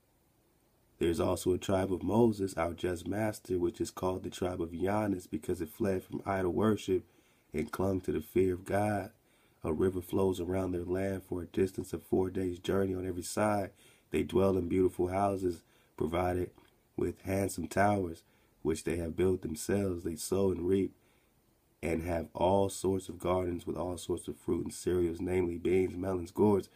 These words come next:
onions, garlic, wheat, and barley, and the seed grows a hundredfold. They have faith. They know the law.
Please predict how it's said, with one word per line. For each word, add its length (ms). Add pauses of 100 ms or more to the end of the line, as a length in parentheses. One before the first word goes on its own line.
(380)
onions, 380
garlic, 420
wheat, 220
and 120
barley, 440
and 140
the 60
seed 300
grows 300
a 100
hundredfold. 680 (380)
They 120
have 240
faith. 400 (300)
They 180
know 320
the 120
law. 800